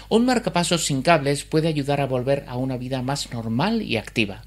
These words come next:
Sin embargo, habrá que ser cautos con ciertos dispositivos eléctricos que generan un fuerte campo electromagnético,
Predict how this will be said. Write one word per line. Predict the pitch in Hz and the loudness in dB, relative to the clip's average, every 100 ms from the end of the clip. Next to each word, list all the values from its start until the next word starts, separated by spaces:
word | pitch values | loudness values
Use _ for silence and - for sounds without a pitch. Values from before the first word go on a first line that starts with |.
| - - - | -20 -20 -6
Sin | - 240 | 0 4
embargo, | 233 160 143 110 110 135 | 4 4 4 4 -2 -4
habrá | 131 123 170 | -6 -2 0
que | 170 | -2
ser | 160 185 170 | -2 -2 0
cautos | 170 156 147 151 | 0 2 0 -2
con | - 120 117 | -4 -4 -2
ciertos | 131 - 127 | -4 -4 -4
dispositivos | 131 - 127 127 131 131 131 | -4 -6 -6 -4 -4 -2 -2
eléctricos | 131 139 127 - 139 - - - | -2 -2 -8 -4 -4 -6 -18 -8
que | 120 | -6
generan | - 123 143 214 196 | -4 0 2 2 0
un | 131 123 | 0 -2
fuerte | - - 127 | 0 -2 -2
campo | - 123 120 | -2 -2 0
electromagnético, | 113 113 117 110 104 143 175 127 113 | 0 -2 -8 -8 -4 -4 -2 -2 -4